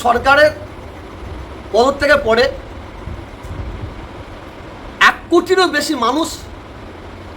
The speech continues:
হিন্দু, হিন্দু বলে বলছে, তারা আমার বাংলায় চলে আসবে। হয়ে গেছে সাম্প্রদায়িক চ্যানেল,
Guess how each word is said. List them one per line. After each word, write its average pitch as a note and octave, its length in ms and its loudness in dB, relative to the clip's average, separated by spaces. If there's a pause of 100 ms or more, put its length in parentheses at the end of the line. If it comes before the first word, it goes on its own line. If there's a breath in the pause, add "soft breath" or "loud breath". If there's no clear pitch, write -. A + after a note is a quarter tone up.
হিন্দু, E4+ 360 8 (420)
হিন্দু E4+ 300 4 (100)
বলে D#4 180 8
বলছে, A3+ 260 0 (840)
তারা B3 220 8 (1900)
আমার C4+ 160 6 (140)
বাংলায় C4+ 360 4
চলে A3+ 180 4
আসবে। - 220 -8
হয়ে G4 160 4
গেছে F#4+ 140 8 (100)
সাম্প্রদায়িক D4+ 520 6
চ্যানেল, F3 240 -2